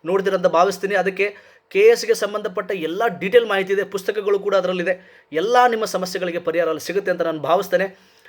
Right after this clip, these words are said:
ಆ, all the best. ನಿಮಗೆ ಈ ಒಂದು ಮುನ್ನೂರ ಎಂಬತ್ನಾಲ್ಕು ಹುದ್ದೆಗಳಲ್ಲಿ ನಿಮ್ಮದು ಒಂದು ಆಗಲಿ ಅಂತ ನಾನು ಮನಸಾರೆ ಹರಿಸ್ತೇನೆ. ಆ, ನಿಮಗೆ ನಾನು ಮುಂದಿನ ದಿನಗಳಲ್ಲಿ ಕೂಡ ಇದೇ ಚಾನಲಲ್ಲಿ ಕ್ಲಾಸ್‌ಗಳು ಕೂಡ ಮಾಡ್ತೇನೆ ನಾನು. ಇದೇ YouTube ಚಾನಲಲ್ಲಿ ಯೂಟ್-, ಯಾಕಂದ್ರೆ ನಾನು already ಮೇನ್ಸ್ ಎಲ್ಲ ಬರ್ದಿದ್ದೀನಿ.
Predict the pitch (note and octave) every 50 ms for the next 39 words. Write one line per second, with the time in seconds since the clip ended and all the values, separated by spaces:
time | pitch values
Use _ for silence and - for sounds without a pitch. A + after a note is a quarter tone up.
0 | _ _ _ - D#3+ E3 E3 - D#3 F3+ F#3 G3 F#3+ G#3 G3+ - - F3 F3+ F3+
1 | F3+ E3+ F3 E3+ F3 F#3+ F3+ F3+ F3+ F3+ E3+ E3+ F3 F3+ F3+ F3 E3+ E3 E3 D#3
2 | E3 E3 E3 D#3+ D#3 D#3+ D3 E3 D#3 D#3+ D#3 D3+ D3+ D3+ D3+ D3+ D3+ D#3 D3 D3
3 | C#3+ D3+ E3+ E3 D#3+ D#3+ D#3+ D#3 D#3 D3 D3 C#3+ C#3+ D3+ D#3 D3 C#3 C#3 - D#3
4 | C3+ D3 F3 F3+ F3+ - E3+ E3+ E3+ F3 - - - _ _ _ _ - - D3
5 | D3+ D#3+ D#3+ D#3 D#3+ D#3+ D#3 D#3 D#3 D#3 D#3+ E3 D#3+ D#3+ D#3 D3+ D3+ D#3 D3 D3
6 | - - E3+ F#3 F3 D3+ C#3+ F3+ G3+ F#3+ F#3 E3 E3 D#3+ E3 D#3+ D#3 F#3+ A#3+ A#3
7 | - _ _ _ _ - - D3+ E3 E3+ F3 E3+ E3+ E3+ E3 E3 D#3+ D#3+ D3+ D3+
8 | C#3 - C#3 B2+ A2+ - _ _ _ _ _ _ _ _ _ _ _ _ _ -
9 | C3+ C#3 F3 F#3 F#3+ F#3 F3+ F3 F3+ F3 F3+ F3+ F3 E3+ E3+ E3+ E3 E3+ F3+ E3+
10 | E3+ F3+ F3 - - - - - _ _ - G3 - F3 F3 F#3 F3+ E3+ E3 E3+
11 | D#3+ E3 E3 F3 F3 F3 E3 E3 E3+ F3+ F3+ - E3+ E3 D#3 D#3+ D3+ D3+ C3 B2+
12 | A#2